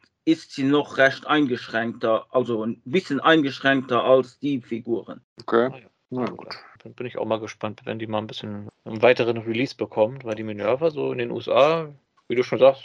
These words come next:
Speaker 3: das habe ich jetzt auch noch nicht mitbekommen, dass die da schon irgendwie groß erschienen sein soll.
Speaker 1: Nee, anscheinend nicht. Ich hatte anfangs geglaubt,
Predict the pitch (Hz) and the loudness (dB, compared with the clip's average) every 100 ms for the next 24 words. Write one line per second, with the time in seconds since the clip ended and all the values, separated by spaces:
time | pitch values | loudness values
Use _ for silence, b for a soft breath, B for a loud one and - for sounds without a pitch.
0 | - 113 - 113 123 123 135 113 110 117 | -6 -4 -2 -2 -2 -4 -2 0 -2 -8
1 | - - 110 110 - 110 110 113 107 107 | -8 -4 -4 -4 -4 -4 -4 -6 -6 -8
2 | 123 117 113 107 123 120 104 101 107 127 | -4 -2 -2 -4 -4 -2 -2 -2 0 0
3 | 143 _ _ - 185 165 123 - 143 135 | -2 _ _ 6 8 8 6 4 2 4
4 | 170 175 160 214 202 - 135 - 165 - | 2 2 0 0 0 -2 -10 -2 -2 4
5 | 143 127 170 - 135 - 139 131 143 160 | 6 6 6 2 -2 -2 -2 2 6 8
6 | 170 - | 8 6